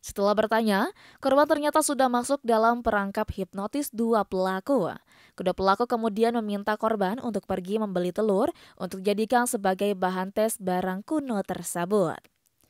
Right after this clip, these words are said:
Lantaran sudah terperangkap hipnotis, korban akhirnya menuruti permintaan pelaku untuk membeli telur. Saat hendak pergi membeli telur, salah satu pelaku meminta korban untuk meninggalkan tasnya dengan jaminan bahwa tas tersebut tidak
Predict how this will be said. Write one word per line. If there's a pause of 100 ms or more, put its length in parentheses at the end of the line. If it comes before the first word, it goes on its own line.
(320)
Lantaran
sudah
terperangkap
hipnotis,
korban
akhirnya
menuruti
permintaan
pelaku
untuk
membeli
telur. (480)
Saat
hendak
pergi
membeli
telur, (320)
salah
satu
pelaku
meminta
korban
untuk
meninggalkan
tasnya
dengan
jaminan
bahwa
tas
tersebut
tidak